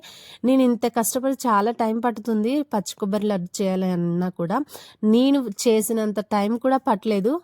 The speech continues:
చేసి అక్కడ పెట్టేసి తినేయడానికి. అయిపోయాయి already లడ్డూలు కూడా అయిపోయాయి. ఈ వీడియోని పోస్ట్ చేసేసరికి లడ్డూలు కూడా అయిపోయాయి.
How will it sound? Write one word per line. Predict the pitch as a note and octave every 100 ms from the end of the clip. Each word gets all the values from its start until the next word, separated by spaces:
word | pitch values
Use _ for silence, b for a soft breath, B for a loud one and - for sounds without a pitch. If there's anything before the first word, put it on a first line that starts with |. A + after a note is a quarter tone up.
| _ -
చేసి | A3 A3 A#3
అక్కడ | G3+ F#3+ F3+
పెట్టేసి | F#3 - G3+ G3 - G#3+ G#3+
తినేయడానికి. | - F#3+ F#3+ F#3 F3+ E3+ D#3+ C4 E4 B B B
అయిపోయాయి | F#3 G3+ A3+ A#3 G#3 G3
already | F3+ F#3 G3+ A3
లడ్డూలు | G#3 F3 E3 G3 F#3+
కూడా | F#3+ G#3
అయిపోయాయి. | F#3+ F#3 F3+ F3
ఈ | G3
వీడియోని | G3 G3+ A3 A#3 A3
పోస్ట్ | G3+ G3 -
చేసేసరికి | G#3+ G#3+ G3 F#3+ F#3+ A3+
లడ్డూలు | F#3+ F3+ G3+
కూడా | F#3+ G3 G3+
అయిపోయాయి. | F3+ F3 F#3+ F3+ F3